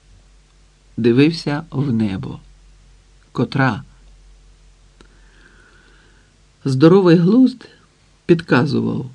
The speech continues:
добре би повернутися на Новоросійську,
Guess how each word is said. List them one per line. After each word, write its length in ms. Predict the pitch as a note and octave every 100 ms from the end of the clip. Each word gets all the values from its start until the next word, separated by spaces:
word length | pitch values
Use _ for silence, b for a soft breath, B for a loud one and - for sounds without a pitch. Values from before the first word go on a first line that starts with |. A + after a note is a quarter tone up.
| -
добре 480 | C3 D3 F3+ E3+ D#3+
би 380 | C3 B2 - -
повернутися 760 | C#3+ C3 C#3 C3+ C#3 D3 D3 C#3+
на 120 | D3
Новоросійську, 1000 | D#3 D#3+ F3 F#3+ F#3+ - F#2 - -